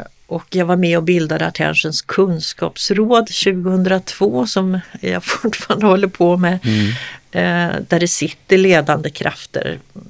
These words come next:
Speaker 1: Sven Bölte på K I och, eh, Annika Brahe här i habiliteringen och, eh, folk från A D H D-center och sådär. Eh, så då har man ju fått med sig så mycket kunskaper.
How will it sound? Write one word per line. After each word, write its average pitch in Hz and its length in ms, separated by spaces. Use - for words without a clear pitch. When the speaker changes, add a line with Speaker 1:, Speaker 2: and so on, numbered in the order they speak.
Speaker 1:
Sven 160 360
Bölte 156 420
på - 160
K 160 520
I 151 400
och, - 380
eh, 156 200
Annika 165 340
Brahe 156 380
här 156 100
i 156 280
habiliteringen 160 1120
och, 165 460
eh, - 240
folk 170 240
från 165 220
A 170 140
D 165 60
H 170 200
D-center 160 480
och 165 80
sådär. 165 280
Eh, - 360
så 180 500
då 180 180
har 202 120
man 214 120
ju 220 60
fått - 500
med 196 280
sig 208 120
så - 140
mycket 156 300
kunskaper. 185 800